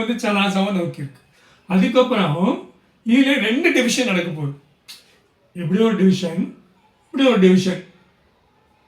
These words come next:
இந்த நியூக்ளியஸ்ல ஒரு டிவிஷன், இந்த நியூக்ளியஸ்ல ஒரு டிவிஷன்.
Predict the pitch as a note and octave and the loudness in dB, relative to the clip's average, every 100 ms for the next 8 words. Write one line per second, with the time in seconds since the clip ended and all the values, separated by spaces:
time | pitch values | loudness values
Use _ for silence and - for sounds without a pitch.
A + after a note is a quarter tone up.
0 | _ F#3+ F#3 F#3+ G#3+ G#3+ G#3+ G3+ G#3 G3 | _ -2 2 2 0 -4 -2 -4 -2 -2
1 | G#3 F#3+ C4 F#4 - _ _ _ A3 A#3+ | -2 -2 -2 -4 -12 _ _ _ -4 0
2 | B3 A#3 F#3 F3+ G3 G#3+ F3 F#3 D#3+ - | 2 0 0 -2 -2 -4 0 -2 -2 -6